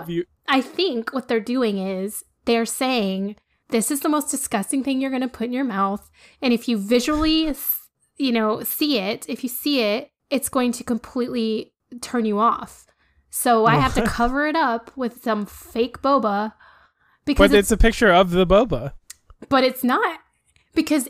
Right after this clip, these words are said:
Speaker 2: the boba would be enough for you. Why do they have to cover it up with a picture? This, okay.
Speaker 1: I mean, you could still see the boba through it.
Speaker 2: You know what's probably happening? The boba is probably, like, like, disintegrating and turning into this, like, mushy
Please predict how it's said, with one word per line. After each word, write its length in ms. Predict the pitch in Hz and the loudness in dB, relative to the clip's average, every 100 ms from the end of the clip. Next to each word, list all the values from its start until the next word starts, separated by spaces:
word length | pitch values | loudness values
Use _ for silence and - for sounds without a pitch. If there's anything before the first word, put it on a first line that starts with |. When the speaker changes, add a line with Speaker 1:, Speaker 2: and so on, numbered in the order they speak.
| - | -8
Speaker 2:
the 120 | 262 | -6
boba 600 | 202 240 302 - 233 262 269 | -2 2 2 2 2 0 -4
would 100 | 240 | -2
be 120 | 254 | -2
enough 300 | 240 311 370 | 0 -2 -4
for 160 | - | -6
you. 320 | 214 196 190 240 | -4 -4 -6 -4
Why 120 | 220 | -2
do 120 | 240 294 | 0 0
they 80 | |
have 100 | 302 | 0
to 80 | 302 | -2
cover 240 | 294 285 285 | -4 -2 0
it 80 | |
up 80 | 285 | -2
with 80 | 277 | -4
a 40 | |
picture? 440 | 277 - 320 220 190 - - - | -6 -8 -6 -8 -10 -12 -20 -6
This, 260 | 190 - - 262 | -4 -4 -8 -8
okay. 280 | 226 220 233 _ - | -8 -10 -14 _ -2
Speaker 1:
I 60 | |
mean, 100 | 208 | 0
you 80 | 226 | 2
could 140 | 311 - | 2 2
still 180 | 277 | 0
see 140 | - 214 | 0 0
the 100 | 170 | 2
boba 340 | 151 160 170 | 4 4 2
through 260 | - 143 160 | 0 0 0
it. 200 | 127 - _ _ _ _ - | -2 -8 _ _ _ _ -6
Speaker 2:
You 80 | 269 | 0
know 80 | 285 | 2
what's 140 | 285 | 0
probably 220 | 285 220 196 | 0 -2 0
happening? 520 | 220 214 208 240 311 | -2 -2 -4 -6 -8
The 100 | 214 | -10
boba 560 | - 226 330 196 196 | 0 0 2 0 -2
is 140 | 208 - | -4 -6
probably, 320 | - 220 214 | -4 0 0
like, 180 | 196 - 196 - _ | -2 -6 -16 -20 _
like, 360 | 226 196 196 - | -4 -4 -6 -8
disintegrating 1040 | 202 - 220 190 202 233 240 262 269 277 _ _ _ - | -8 -4 -2 -2 -2 -2 -2 -2 -4 -6 _ _ _ -6
and 160 | 208 | -6
turning 280 | - 233 220 | -4 -4 -2
into 200 | 214 214 | -4 -4
this, 220 | 196 - | -8 -8
like, 200 | 185 226 _ _ _ _ - - 202 | -8 -10 _ _ _ _ -20 -18 -10
mushy 920 | 196 208 202 - 220 208 202 202 | -2 -2 -2 -4 -2 0 -2 -4